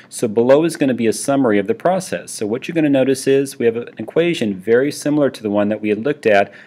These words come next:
back in Chapter eight when we discussed photosynthesis. Like before, we have the reactants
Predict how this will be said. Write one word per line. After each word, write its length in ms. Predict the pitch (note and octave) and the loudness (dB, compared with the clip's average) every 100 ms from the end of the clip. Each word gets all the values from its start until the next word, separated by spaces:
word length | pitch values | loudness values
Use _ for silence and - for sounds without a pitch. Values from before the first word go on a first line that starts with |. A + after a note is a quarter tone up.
| _ - | _ -2
back 280 | G2+ G2+ A#2+ | 0 0 -4
in 80 | |
Chapter 440 | A2 A2 G#2+ - G2+ | -4 -2 -2 0 0
eight 200 | F#2 F#2+ | 0 -2
when 120 | F#2+ | -8
we 120 | F#2+ | -8
discussed 500 | F#2 - F2+ F2 - | -10 -8 -4 -4 -2
photosynthesis. 840 | G2 F#2+ F#2+ C#3+ C#3 G2+ - - - - - - | -2 -2 -4 -6 -6 -8 -10 -14 -20 -20 -20 -4
Like 320 | F#2+ G#2 - | 2 2 2
before, 680 | A#2 - F3 F#3 A#2+ A#2 B2 - - _ _ | -4 -2 2 6 8 6 4 -8 -20 _ _
we 80 | G2+ | 0
have 160 | G2 F#2 | 0 0
the 60 | |
reactants 960 | F2+ F2 F2+ G2 - C3+ D3+ - - | -4 -2 2 2 2 -2 -4 -6 -14